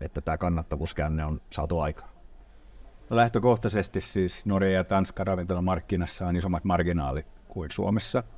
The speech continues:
Speaker 2: Ää, yksi tekijä on se, että siellä on myös tasaisempaa kysyntää niin kuin viikonpäivien ja viikonloppujen välillä. Sen takia kansainvälistä kasvua halutaankin. Mut sit toinen asia on se, että me ollaan saatu se portfolio nyt sellaiseen kuntoon, että siellä on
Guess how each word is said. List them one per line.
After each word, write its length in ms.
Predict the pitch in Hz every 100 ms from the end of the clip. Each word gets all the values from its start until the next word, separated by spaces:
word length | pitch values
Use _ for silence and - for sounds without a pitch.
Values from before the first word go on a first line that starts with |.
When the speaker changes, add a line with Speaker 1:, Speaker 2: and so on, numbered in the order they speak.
| -
Speaker 2:
Ää, 360 | - 90 92 87 85 - - - - -
yksi 220 | 107 95
tekijä 420 | - 92 98 90 87
on 120 | 85
se, 140 | 92
että 220 | 87 -
siellä 240 | 87 87 85
on 60 |
myös 180 | 87 85
tasaisempaa 540 | 98 92 90 82 90 82
kysyntää 540 | 101 87 80 73 71
niin 120 | 80
kuin 100 | 80
viikonpäivien 680 | 82 80 73 - 80 76 73
ja 80 | 73
viikonloppujen 640 | 78 76 82 - 69 71
välillä. 320 | 73 - 50 - - - - - - - - -
Sen 160 | -
takia 240 | 85 90 85 - - - - - -
kansainvälistä 460 | - 87 170 - -
kasvua 340 | 90 - 95
halutaankin. 540 | 95 85 - - - - - - - -
Mut 120 | 98 92
sit 140 | 101
toinen 320 | 107 101 98
asia 300 | 98 95 92
on 80 | 92
se, 100 | 104
että 140 | 92
me 60 | 101
ollaan 200 | 92 90
saatu 240 | 101 92
se 80 | 95
portfolio 600 | - 101 87 95 85 85
nyt 180 | 90 87 - -
sellaiseen 400 | 90 87 95 87
kuntoon, 480 | - 87 85 85 80
että 360 | - - 80 87 107
siellä 320 | 98 90 82
on 140 | 82